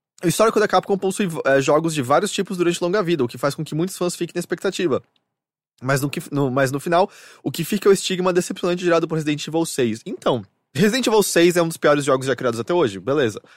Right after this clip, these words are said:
Mas, eh, teve muita gente que gostou na época, o negócio vendeu que nem água, e a Capcom faz merda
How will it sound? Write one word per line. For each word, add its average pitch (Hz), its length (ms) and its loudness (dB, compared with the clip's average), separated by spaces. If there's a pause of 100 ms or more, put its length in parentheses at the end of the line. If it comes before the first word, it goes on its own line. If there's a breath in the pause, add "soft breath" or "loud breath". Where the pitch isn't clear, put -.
(420 soft breath)
Mas, 135 320 0
eh, 170 80 0
teve 202 180 -6
muita 359 160 -6
gente 320 140 -4
que - 60 -14
gostou 339 340 0
na 165 120 2
época, 170 200 0
o - 20 -2
negócio 123 280 -2
vendeu 175 260 0
que 180 80 -4
nem 185 140 -2
água, 156 260 0
e - 20 2
a 202 80 0
Capcom - 380 -2
faz 160 260 -2
merda 127 580 2